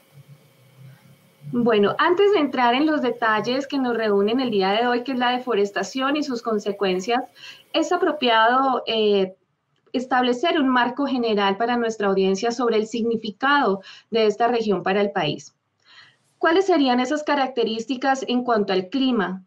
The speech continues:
la vegetación y los ecosistemas de la Orinoquía colombiana? Me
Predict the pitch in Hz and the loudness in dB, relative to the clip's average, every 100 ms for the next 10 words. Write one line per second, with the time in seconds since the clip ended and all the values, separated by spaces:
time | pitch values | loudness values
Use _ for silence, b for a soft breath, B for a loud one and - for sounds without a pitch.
0 | - 214 214 202 208 202 202 247 220 233 | -4 0 2 0 -2 -2 -2 0 0 0
1 | 233 269 240 233 226 202 196 196 - 208 | 0 0 0 -2 -2 -2 -2 -4 -2 0
2 | 196 233 247 b b b 247 220 196 190 | 2 0 -2 b b b 0 2 4 2
3 | 185 214 190 185 233 185 185 214 170 147 | 0 0 0 0 0 0 2 2 0 -4
4 | _ B B B _ | _ B B B _